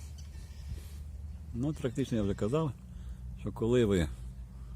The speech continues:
послідовно думаєте, це стає доступне,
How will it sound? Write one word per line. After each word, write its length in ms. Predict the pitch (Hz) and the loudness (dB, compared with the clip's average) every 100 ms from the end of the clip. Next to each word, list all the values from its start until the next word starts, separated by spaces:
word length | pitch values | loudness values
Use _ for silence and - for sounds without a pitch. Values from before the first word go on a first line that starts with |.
| - - - - - | -8 -8 -8 -8 -2
послідовно 680 | 107 - 117 101 104 90 82 | -2 2 2 6 6 6 4
думаєте, 560 | 82 160 175 170 170 165 - - - - - - - - | 4 6 6 4 2 0 -4 -10 -12 -14 -14 -14 -14 -6
це 160 | - 117 | 2 2
стає 220 | - 110 | 6 8
доступне, 600 | 98 - 104 78 87 | 6 4 0 2 2